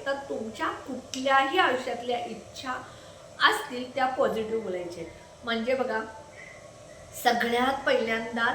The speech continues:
तुमच्या मुलांची लग्न हल्ली होत नाहीये, लग्नाचे खूप प्रॉब्लेम चालू आहेत, तर त्यासाठी तुम्ही, अगदी मी प्रामाणिक सांगते, हा उपाय पहिल्यांदा करा, त्यामुळं तुमच्या मुलांची लग्न लवकर होतील.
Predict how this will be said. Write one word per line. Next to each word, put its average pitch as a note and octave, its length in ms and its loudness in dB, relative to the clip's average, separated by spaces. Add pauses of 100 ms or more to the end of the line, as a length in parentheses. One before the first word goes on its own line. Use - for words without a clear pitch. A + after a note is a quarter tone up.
(120)
तुमच्या C4 480 0
मुलांची A3+ 840 -2
लग्न G3 280 -2
हल्ली D#4 400 0
होत C#4 320 2
नाहीये, C4+ 460 0 (380)
लग्नाचे A#3 720 0 (100)
खूप G4 380 6
प्रॉब्लेम C4+ 440 4
चालू A#3+ 200 0
आहेत, G3+ 180 -2 (440)
तर D#4+ 300 6
त्यासाठी C4 500 4
तुम्ही, C4+ 520 -4
अगदी B3 520 2
मी E4 160 0
प्रामाणिक B3+ 540 0
सांगते, B3+ 260 -2
हा B3+ 300 2
उपाय C4+ 280 4
पहिल्यांदा C4 600 2
करा, A#3+ 320 2 (520)
त्यामुळं C4+ 340 6
तुमच्या B3 420 2
मुलांची A3+ 520 -2
लग्न A3 280 0
लवकर A3+ 400 -2
होतील. G3+ 280 -4